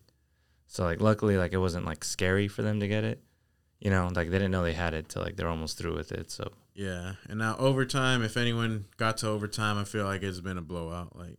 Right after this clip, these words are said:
Speaker 2: you, you hand-, you handed overtime easily. Like, I don't,
Speaker 1: Yeah.
Speaker 2: I don't think overtime's been anything.
Speaker 1: It's been, like, smooth sailing since then,
Speaker 2: Yeah.
Speaker 1: honestly, yeah.
Speaker 2: And then, but, yeah, hopefully when this podcast drops, you know what I mean, it's boom, like, we're good. Like, we're out of it. I mean, I already feel right now, like, we're, we're basically out of it.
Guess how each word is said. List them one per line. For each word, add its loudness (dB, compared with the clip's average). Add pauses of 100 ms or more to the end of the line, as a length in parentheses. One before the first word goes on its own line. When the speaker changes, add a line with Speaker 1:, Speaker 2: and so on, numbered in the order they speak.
Speaker 2:
you, -4
you 2
hand-, 2
you 2
handed 2
overtime -4
easily. -12
Like, -20 (500)
I 6
don't, 6
Speaker 1:
Yeah. 4
Speaker 2:
I 6
don't 4
think 0
overtime's -4
been -8
anything. -10
Speaker 1:
It's -2
been, 0
like, 0
smooth 0
sailing -4
since -10
then, -2
Speaker 2:
Yeah. -2
Speaker 1:
honestly, -6
yeah. -4 (280)
Speaker 2:
And -2
then, 2
but, 6
yeah, 6
hopefully 4
when 4
this 2
podcast 4
drops, 4
you 4
know 6
what 4
I 6
mean, 8
it's 2
boom, 2
like, 2
we're 2
good. 6 (180)
Like, -4 (100)
we're 0
out 6
of -2
it. 0 (320)
I -2
mean, 6
I 10
already 8
feel 0
right 4
now, 2
like, 0
we're, 2
we're -2
basically -2
out -2
of -8
it. -6